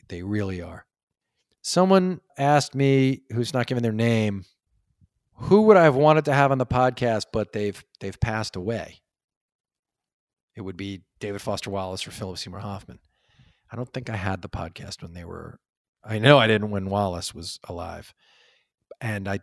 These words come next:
don't think I had the podcast really going when Philip Seymour Hoffman was alive. But man, would I have loved to have gotten the opportunity to talk to him. That would have been, he was,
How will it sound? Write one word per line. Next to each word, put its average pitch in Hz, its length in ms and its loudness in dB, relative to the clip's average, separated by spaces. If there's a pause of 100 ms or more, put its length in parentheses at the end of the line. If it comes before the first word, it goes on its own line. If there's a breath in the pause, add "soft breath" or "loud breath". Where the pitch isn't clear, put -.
(180)
don't 107 340 -4
think - 420 -8
I 101 100 -4
had 98 120 -4
the 90 80 -10
podcast 92 440 -8
really 85 160 -10
going 85 320 -12
when 87 120 -18
Philip 82 260 -14
Seymour 85 240 -14
Hoffman 90 320 -16
was - 120 -16
alive. - 300 -18
But - 140 -20
man, 95 400 -8 (1160)
would 113 100 0
I 107 80 0
have 92 140 -6
loved 90 480 -8 (140)
to 92 100 -10
have 87 100 -10
gotten 82 220 -12
the 87 100 -16
opportunity 82 760 -14 (1400)
to - 80 -18
talk - 300 -8
to 101 60 -16
him. 87 280 -16 (1120)
That 104 200 0
would 95 80 -4
have 87 100 -12
been, 87 260 -16
he 127 220 0
was, 117 400 -2